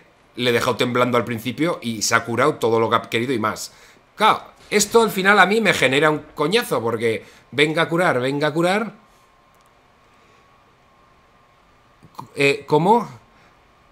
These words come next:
No, yo no, yo no pi-, no puedo pedir el partner. <laughs> Pero que, n-, primero porque no quiero, no tengo constancia y no la puedo tener. Eh, esto es un divertimento,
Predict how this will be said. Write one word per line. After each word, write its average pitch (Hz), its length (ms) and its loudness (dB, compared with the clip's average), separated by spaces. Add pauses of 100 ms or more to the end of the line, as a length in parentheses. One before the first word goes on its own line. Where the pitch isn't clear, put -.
(220)
No, 175 420 6
yo 139 160 6
no, 151 120 4
yo 135 160 2
no 160 120 4
pi-, 110 180 0
no 104 140 -2
puedo 156 200 6
pedir 117 240 2
el 107 100 -2
partner. 123 600 2 (480)
<laughs> 160 240 2
Pero 104 300 -2
que, 110 100 -14
n-, 123 220 -10
primero 143 360 0
porque 127 200 -2
no 123 140 0
quiero, 120 400 0 (260)
no 123 160 -2
tengo 143 240 2
constancia 139 520 0
y 113 60 2
no 120 80 2
la 123 120 2
puedo 120 220 -4
tener. 113 440 -4 (580)
Eh, 110 200 -2
esto 117 200 -2
es 143 100 -2
un 139 160 -2
divertimento, 113 720 -2